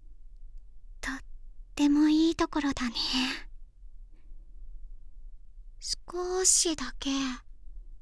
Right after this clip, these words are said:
想像してみて。ここは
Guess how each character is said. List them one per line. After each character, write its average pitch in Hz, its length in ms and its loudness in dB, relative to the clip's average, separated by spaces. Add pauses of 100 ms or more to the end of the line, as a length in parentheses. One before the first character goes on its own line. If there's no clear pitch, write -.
(160)
想 262 380 2
像 285 280 4
し - 100 6
て 302 140 6
み 294 160 10
て。 277 100 -2 (2250)
こ - 180 0
こ 277 140 6
は 277 220 4